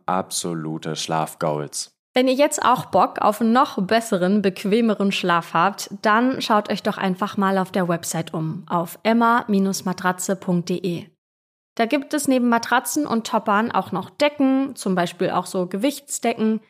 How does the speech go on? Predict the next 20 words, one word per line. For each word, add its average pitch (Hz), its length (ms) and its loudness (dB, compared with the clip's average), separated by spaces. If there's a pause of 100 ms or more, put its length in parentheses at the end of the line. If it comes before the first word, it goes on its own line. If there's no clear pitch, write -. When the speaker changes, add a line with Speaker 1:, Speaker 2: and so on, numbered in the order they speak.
(200)
Speaker 2:
Kissen, 247 560 0
Bettwäsche 214 560 0
und 214 260 2
so 180 200 -2
weiter. - 500 -2 (320)
Es 247 140 -2
gibt 330 200 0
auch 254 120 2
eine 233 220 2
versandkostenfreie 196 1120 0
Lieferung 180 580 0
und 370 440 2
ihr 240 100 0
könnt 240 260 0
bis 220 220 -6
zu 214 140 -2
hundert 262 360 4
Nächte 214 300 -2
Probe 196 340 0
schlafen. 180 560 -8